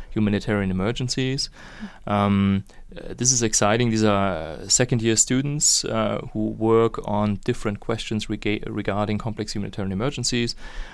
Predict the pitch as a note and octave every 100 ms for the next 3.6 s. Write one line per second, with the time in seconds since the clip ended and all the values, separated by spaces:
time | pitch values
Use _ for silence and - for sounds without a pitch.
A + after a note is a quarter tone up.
0 | - G2 F#2+ F#2+ F#2+ G2 G2 F#2 E2 E2
1 | - - G2 - G#2 - A2 G#2+ G#2 -
2 | A2+ - G#2+ F#2 F2 - - - - B2
3 | C3+ A#2+ A#2 A2+ - -